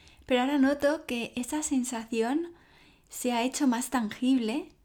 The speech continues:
y se ha intensificado. Si algo hemos aprendido todos del coronavirus, es que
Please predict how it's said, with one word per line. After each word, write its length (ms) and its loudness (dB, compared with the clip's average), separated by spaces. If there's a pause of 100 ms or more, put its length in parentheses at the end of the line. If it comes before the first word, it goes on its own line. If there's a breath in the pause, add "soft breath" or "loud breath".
(680)
y 80 -6
se 160 -4
ha 100 -2
intensificado. 1000 -2 (1300 loud breath)
Si 220 2
algo 260 6
hemos 240 4
aprendido 560 0
todos 760 -2 (220)
del 200 -2
coronavirus, 960 -2 (640 loud breath)
es 260 -4
que 420 -4